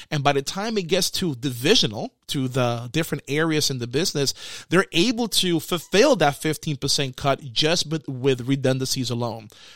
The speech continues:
But people don't hear about that one. Right?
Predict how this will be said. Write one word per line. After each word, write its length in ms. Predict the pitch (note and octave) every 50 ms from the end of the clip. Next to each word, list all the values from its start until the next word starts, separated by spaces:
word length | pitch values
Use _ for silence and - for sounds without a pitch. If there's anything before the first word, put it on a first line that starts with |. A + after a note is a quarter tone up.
| - _ - -
But 140 | F#3 F#3 -
people 240 | G#3+ B3+ - C4+
don't 160 | A#3 B3 A#3 G#3
hear 200 | G#3 A#3 A3+ G3
about 240 | D3+ C#3 C3 -
that 180 | - C#3 - -
one. 180 | - - C3 - _ _ _ _ _ _ _ -
Right? 240 | B2 C#3+ E3+ -